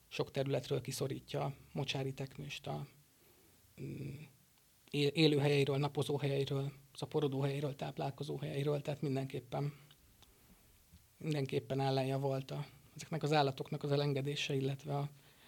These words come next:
léte a természetben. Hüllőket nagyjából ki is veséztük, akkor talán beszélhetünk a kétéltűekről is néhány szót. Békafajok közül, ami Szexádon na-, abszolút leggyakrabban látható, az a zöld varangy.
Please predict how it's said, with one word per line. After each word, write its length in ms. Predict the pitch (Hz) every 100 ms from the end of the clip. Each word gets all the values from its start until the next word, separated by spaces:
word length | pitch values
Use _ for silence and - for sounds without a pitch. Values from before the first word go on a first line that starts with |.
| -
léte 380 | 151 139 139 143
a 140 | 143 -
természetben. 800 | - 143 143 135 147 143 147 151 - - - - - - - - - - - _
Hüllőket 420 | - 220 160 160 156
nagyjából 420 | 165 151 147 156
ki 120 | 160
is 140 | 147
veséztük, 580 | 160 147 160 160 - 202
akkor 260 | 175 - 180
talán 200 | 185 180
beszélhetünk 480 | 180 160 139 165 151
a 60 |
kétéltűekről 720 | 147 139 135 139 135 135 151
is 300 | 143 - - - - - - -
néhány 340 | - 151 143 156
szót. 400 | - 202 233 - _ _ - - - - - - - _ _ _ _ _ - -
Békafajok 720 | 160 226 208 170 - 156 160
közül, 260 | 185 170 165
ami 120 | 156
Szexádon 640 | - 180 - 147 160 175
na-, 220 | 175 185 -
abszolút 440 | - 180 - 156
leggyakrabban 640 | 180 165 143 143 156 147 147
látható, 440 | 156 151 156 - -
az 100 | 156
a 60 |
zöld 320 | 156 156 139
varangy. 460 | 143 151 180 233 -